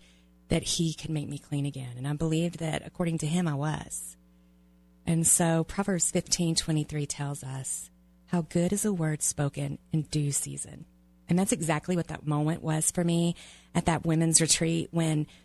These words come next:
Lisa Harper was obedient to the Lord. She heard that in her spirit. She talked to me later and said, "You know, I didn't hear anything <laughs> like that for anybody else." And she said, "That was just for you." And that was, like, a really cool moment for her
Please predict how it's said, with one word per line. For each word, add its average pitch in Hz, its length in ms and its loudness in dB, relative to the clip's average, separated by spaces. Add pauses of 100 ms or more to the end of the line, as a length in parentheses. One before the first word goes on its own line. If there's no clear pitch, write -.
(100)
Lisa 190 320 2
Harper 160 320 -6
was 143 160 -6
obedient 160 440 0
to - 60 -12
the 160 80 -4
Lord. 151 260 -4
She - 160 -2
heard 170 360 -6
that 143 340 -4
in 165 60 -6
her 147 100 -8
spirit. 220 500 -2
She 160 400 -2 (300)
talked - 240 -2
to 196 80 4
me 170 100 4
later 156 300 2
and 147 160 0
said, - 220 -2
"You 160 60 4
know, 156 180 2
I 160 100 -2
didn't 180 140 0
hear 160 280 -2
anything 175 360 2
<laughs> 170 60 4
like 170 140 0
that 170 240 -2
for - 200 -8 (100)
anybody 156 460 2
else." 180 500 -4 (480)
And 175 100 4
she - 100 2
said, - 180 0
"That 156 120 -2
was 151 140 -2
just - 320 -2
for 165 60 -2
you." 156 380 2
And 139 240 -2 (320)
that 165 120 0
was, 165 120 0
like, 170 140 0
a 151 40 0
really 165 260 2
cool 190 240 4
moment 156 420 2
for 135 140 -6
her 160 520 0